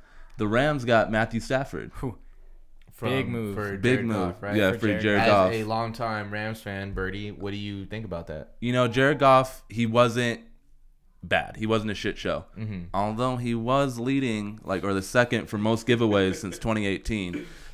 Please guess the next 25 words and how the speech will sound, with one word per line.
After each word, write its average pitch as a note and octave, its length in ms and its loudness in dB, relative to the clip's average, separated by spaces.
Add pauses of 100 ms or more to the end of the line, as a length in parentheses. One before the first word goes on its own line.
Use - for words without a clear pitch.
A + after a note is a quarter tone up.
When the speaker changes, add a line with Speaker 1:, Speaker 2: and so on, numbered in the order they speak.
(160)
Speaker 1:
But A2 340 6
we A#2+ 180 4
saw C3 600 4 (100)
his A2 260 -2
limitations. F#2 720 -2
Like, F2 380 -4 (580)
what A#2+ 380 2
he C3 180 -2
was, C3+ 340 2
was F#2+ 140 -2
what G#2+ 160 2
we A2 80 2
were G#2 120 2
gonna G2+ 180 0
get. F#2+ 180 0
He G#2 120 -2
was G#2 120 0
never A2 220 0
gonna A2 140 2
be G2+ 80 0
better F#2+ 420 4
Speaker 3:
Mm. - 280 -10
Speaker 1:
than F#2+ 200 0
that, F#2+ 300 4
m-, F#2 180 -6